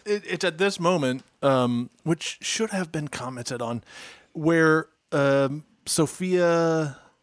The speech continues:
Sophia and Blanche talk about the fact that Dorothy is, uh, Dorothy and this guy have some wild,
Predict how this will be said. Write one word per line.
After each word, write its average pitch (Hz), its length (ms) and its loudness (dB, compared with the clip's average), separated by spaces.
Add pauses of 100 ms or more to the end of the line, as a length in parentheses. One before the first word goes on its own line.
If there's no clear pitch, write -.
(400)
Sophia 196 320 2
and 165 80 -2
Blanche 185 320 0
talk 127 220 2
about 127 220 -8
the 127 80 -10
fact 117 300 -4
that 117 220 -6
Dorothy 123 380 -2
is, 110 380 -8 (100)
uh, 127 140 -6 (100)
Dorothy 143 300 0
and 120 100 -2
this 107 100 -4
guy 117 200 -2
have 110 180 -4
some 113 240 -6
wild, 120 520 -4